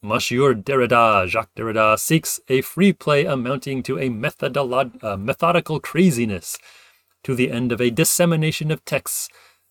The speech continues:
that is endless and treacherous, treacherous and terrifying,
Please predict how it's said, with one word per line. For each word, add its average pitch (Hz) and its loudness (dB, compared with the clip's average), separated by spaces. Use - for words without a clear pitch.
that 135 0
is 147 0
endless 147 4
and 131 -4
treacherous, - -2
treacherous 151 -4
and 127 -4
terrifying, 107 -2